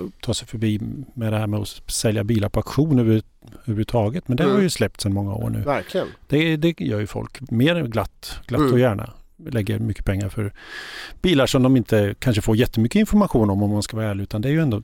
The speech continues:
Speaker 1: en, en ganska kortfattad
Speaker 2: Nej, för det här med att köpa osett, det är ju snarare standard idag.
Speaker 1: Mm.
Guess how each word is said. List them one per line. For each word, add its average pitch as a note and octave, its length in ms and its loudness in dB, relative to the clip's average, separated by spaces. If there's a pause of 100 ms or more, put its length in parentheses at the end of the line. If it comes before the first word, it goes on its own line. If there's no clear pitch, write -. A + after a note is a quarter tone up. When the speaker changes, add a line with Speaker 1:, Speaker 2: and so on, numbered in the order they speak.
Speaker 1:
en, G#2+ 400 -4
en G#2+ 400 -8
ganska G#2+ 240 0
kortfattad - 720 0
Speaker 2:
Nej, E3+ 120 2
för F3 140 0
det E3 80 2
här D3+ 120 0
med D3+ 140 2
att C#3 60 -2
köpa - 320 0
osett, F3 640 -2
det B2 80 -2
är C3 60 2
ju F#3+ 60 0
snarare B2 640 0 (360)
standard A3+ 540 -4
idag. G2+ 280 -4
Speaker 1:
Mm. C#3 260 4